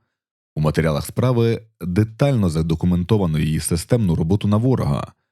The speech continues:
Використовуючи мобільний телефон Galaxy А п'ятдесят два з двома сім-картами, вона регулярно передавала інформацію,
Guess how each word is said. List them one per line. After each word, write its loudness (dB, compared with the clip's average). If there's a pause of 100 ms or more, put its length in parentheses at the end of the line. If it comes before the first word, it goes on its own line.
(220)
Використовуючи 0
мобільний 0
телефон -2
Galaxy -2
А 0
п'ятдесят -2
два -2
з -6
двома -2
сім-картами, -2 (260)
вона 0 (120)
регулярно 2
передавала 0
інформацію, 0